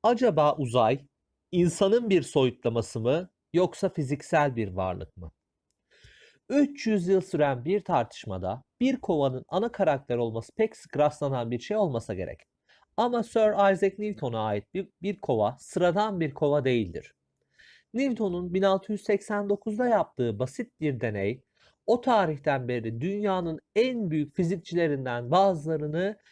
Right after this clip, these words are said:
derinden etkilemiştir. Evet, bununla ilgili dört kişiden bahsedeceğiz. Bugünkü konuda ikisinden bahsedeceğiz sadece. Dört kişi Newton, Leibniz, Mach ve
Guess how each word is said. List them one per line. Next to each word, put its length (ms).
derinden 600
etkilemiştir. 1000
Evet, 360
bununla 280
ilgili 300
dört 200
kişiden 360
bahsedeceğiz. 720
Bugünkü 840
konuda 340
ikisinden 560
bahsedeceğiz 580
sadece. 400
Dört 200
kişi 380
Newton, 640
Leibniz, 840
Mach 380
ve 380